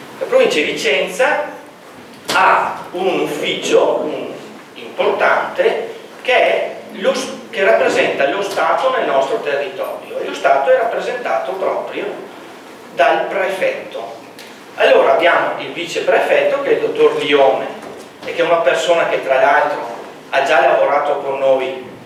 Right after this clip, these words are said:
e che ci ha dato una mano su alcune situazioni. Io sono proprio contento che sia venuto, perché ci siamo sempre incontrati a Vicenza, e rappresenta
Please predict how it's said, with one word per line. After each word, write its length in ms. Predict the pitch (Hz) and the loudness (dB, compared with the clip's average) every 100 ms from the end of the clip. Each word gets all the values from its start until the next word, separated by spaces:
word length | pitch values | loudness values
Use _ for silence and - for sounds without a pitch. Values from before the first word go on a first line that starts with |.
| - - | -18 -10
e 80 | 139 | -8
che 120 | 151 | -2
ci 120 | 151 | 2
ha 40 | |
dato 280 | 135 - - | 4 2 0
una 180 | 135 135 | 0 0
mano 260 | 135 139 135 | 2 0 -2
su 160 | - | -4
alcune 360 | 127 - 143 127 | -4 -4 -4 -4
situazioni. 680 | 127 123 127 123 127 - 180 | -8 -4 -2 -2 -4 -4 -4
Io 80 | |
sono 180 | - - | -2 -2
proprio 280 | 143 143 147 | -2 0 0
contento 560 | - - 131 127 117 113 | -2 0 0 0 -4 -4
che 240 | 113 - | -4 -4
sia 240 | - 151 113 | -4 2 2
venuto, 340 | 110 - 190 | 2 -2 -2
perché 220 | - - | -2 -2
ci 80 | - | -2
siamo 160 | 135 - | -2 0
sempre 300 | 135 - 147 | 0 2 0
incontrati 540 | - 127 120 135 - | 0 -2 2 2 4
a 40 | - | 0
Vicenza, 840 | - - 139 - - 226 - - - - - - - - - | -2 -4 -4 -4 0 0 0 -4 -10 -14 -16 -14 -14 -12 0
e 180 | 494 226 | 4 4
rappresenta 1500 | - - - - - - - - - 147 - - - - | 4 4 6 6 4 0 0 -4 -6 0 2 2 0 -8